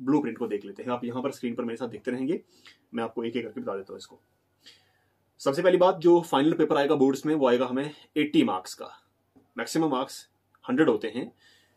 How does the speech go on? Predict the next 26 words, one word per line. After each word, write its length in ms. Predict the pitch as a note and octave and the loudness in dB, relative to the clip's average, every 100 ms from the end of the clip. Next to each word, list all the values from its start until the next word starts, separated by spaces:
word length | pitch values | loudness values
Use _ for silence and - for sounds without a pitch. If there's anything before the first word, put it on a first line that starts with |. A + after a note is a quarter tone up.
| _ | _
Twenty 260 | - E3+ A3+ | 2 4 6
marks 280 | F3 D#3 - | 4 4 2
की 100 | F3+ | 0
आपको 260 | C#3+ - | 0 -2
आनी 160 | C#3 C3 | -2 -2
है 140 | D3 C#3+ | -2 -2
internal 360 | A#2+ A#2+ C3+ | -2 -2 -4
assessment। 440 | A#2 - - F#2 - _ _ _ _ _ _ _ _ - | -6 -10 -12 -14 -16 _ _ _ _ _ _ _ _ -10
उसके 240 | B2+ D#3+ | -4 0
लिए 100 | E3 | 2
आपको 260 | C#3+ - D3+ | 0 -2 -4
क्या 160 | C#3 | -2
करना 220 | A#2+ A#2+ A2+ | -4 -6 -8
है, 180 | C3 | -10
अ, 60 | F3 _ _ _ _ A#2+ - - | -14 _ _ _ _ -14 -12 -14
जो 220 | B2 A#2+ A#2+ | -8 -2 4
भी 100 | D3 | 4
आपका 220 | C3+ C#3 | 4 -4
subject 360 | C3+ B2 B2 | -4 -4 -4
teacher 260 | A#2+ G#2 G#2 | -8 -8 -10
है, 200 | A2+ C3 _ | -10 -16 _
जिस 200 | A#2 A#2 | -14 -12
भी 60 | C#3+ | -12
school 260 | - A#2 A2 | -10 -8 -6
में 100 | A#2 | -8
आप 160 | A2+ | -10